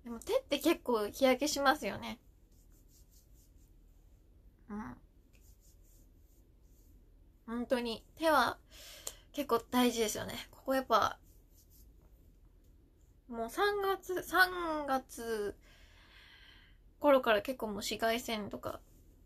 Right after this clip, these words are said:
ね、強くなってくるらしいので。日焼け止めは、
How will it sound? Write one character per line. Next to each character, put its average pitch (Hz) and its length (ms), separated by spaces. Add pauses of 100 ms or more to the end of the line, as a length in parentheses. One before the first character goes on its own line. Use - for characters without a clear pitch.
(680)
ね、 214 240 (260)
強 240 180
く 233 120
な 220 140
っ 226 40
て - 140
く - 180
る - 80
ら 247 80
し 214 220
い 233 40
の - 220
で。 - 160 (2500)
日 214 140
焼 214 260
け 214 60
止 214 40
め 208 200
は、 190 240